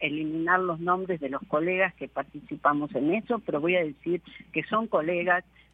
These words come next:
de, eh, del Observatorio sobre Desaparición e Impunidad, del Instituto de Investigaciones Jurídicas, del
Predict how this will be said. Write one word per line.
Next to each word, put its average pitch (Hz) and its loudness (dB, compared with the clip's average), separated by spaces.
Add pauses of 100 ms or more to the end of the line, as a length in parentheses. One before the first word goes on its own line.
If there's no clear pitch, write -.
(100)
de, 180 0
eh, 143 -2
del 147 -4
Observatorio 147 -2
sobre 143 -6
Desaparición 139 -2
e 165 2
Impunidad, 156 2
del 139 -6
Instituto 139 -12
de 156 -6
Investigaciones 139 -10
Jurídicas, 185 0 (400)
del 208 0